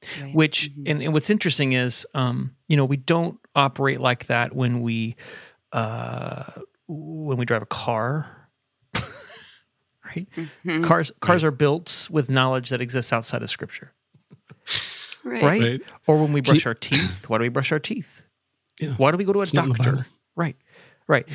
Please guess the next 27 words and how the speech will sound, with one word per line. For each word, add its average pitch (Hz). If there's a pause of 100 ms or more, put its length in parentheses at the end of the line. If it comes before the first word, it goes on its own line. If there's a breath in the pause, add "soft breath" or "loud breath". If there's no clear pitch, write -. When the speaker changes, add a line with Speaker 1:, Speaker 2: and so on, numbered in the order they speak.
(120)
Speaker 2:
None 175
of 208
this 185
stuff 151
is, 135
none 180
of 202
this 180
stuff 151
is, 131
we're 156
not 170
given 156
instructions 120
for 135
any 127
of -
this -
stuff -
in 110
Scripture, 165
but 143
Speaker 3:
Right. 135
Speaker 2:
we 131
operate 135
in 127
there. 117